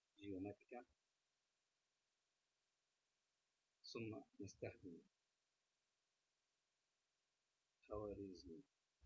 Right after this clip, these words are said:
اشتقاق الصفات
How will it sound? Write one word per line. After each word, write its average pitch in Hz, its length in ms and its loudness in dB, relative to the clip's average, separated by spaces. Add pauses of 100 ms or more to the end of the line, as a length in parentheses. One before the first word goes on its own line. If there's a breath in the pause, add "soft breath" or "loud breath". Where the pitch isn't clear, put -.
(680)
اشتقاق - 560 2 (1120)
الصفات - 480 2